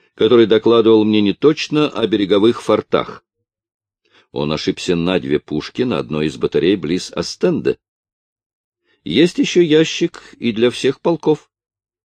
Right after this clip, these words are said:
Он круто повернулся к одному из присутствующих военных. "Что вы скажете, маршал Бертье?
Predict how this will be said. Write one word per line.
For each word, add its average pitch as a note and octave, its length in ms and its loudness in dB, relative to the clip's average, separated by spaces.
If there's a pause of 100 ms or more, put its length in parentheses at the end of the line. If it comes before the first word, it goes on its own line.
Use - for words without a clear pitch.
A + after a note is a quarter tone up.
(540)
Он E2+ 160 -2
круто - 460 -2
повернулся D2+ 580 -4
к - 80 -6
одному D2+ 300 -6
из D2+ 100 -8
присутствующих - 800 -10
военных. C2 480 -6 (560)
"Что - 380 2
вы B2 160 4
скажете, D2+ 720 -2
маршал D2+ 500 -6
Бертье? D2+ 640 -2